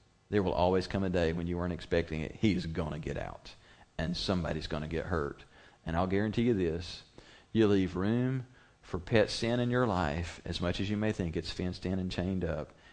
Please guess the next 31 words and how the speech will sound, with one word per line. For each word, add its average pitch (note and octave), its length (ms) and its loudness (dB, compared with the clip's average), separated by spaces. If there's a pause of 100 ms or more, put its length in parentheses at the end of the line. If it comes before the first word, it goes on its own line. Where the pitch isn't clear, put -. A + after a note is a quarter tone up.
(180)
it F2+ 160 4
will F#2 160 2
get F#2+ 180 2
out, B1 340 -2 (600)
and E2 220 0 (100)
it E2+ 180 0
will D#2+ 140 -2
bite. D2 400 -2 (600)
It F#2+ 160 4
will G2+ 140 2
hurt A#2 240 2
you. D#2 380 -2 (300)
It C#2 140 0
will E2 100 -4
hurt E2 220 -4
somebody D#2+ 400 -2
else. D2+ 260 -8
And F2 100 -4
in G2 80 -2
fact, B2+ 340 6 (280)
we'll F#2+ 120 -4
see, A#2 240 2
the F#2 80 -2
truth D3 260 2
is F2 160 2
it's F2+ 140 -4
always F2 560 0 (420)
hurting E2 320 2
us. D2+ 180 -6
And F2 140 -2
so G#2+ 240 6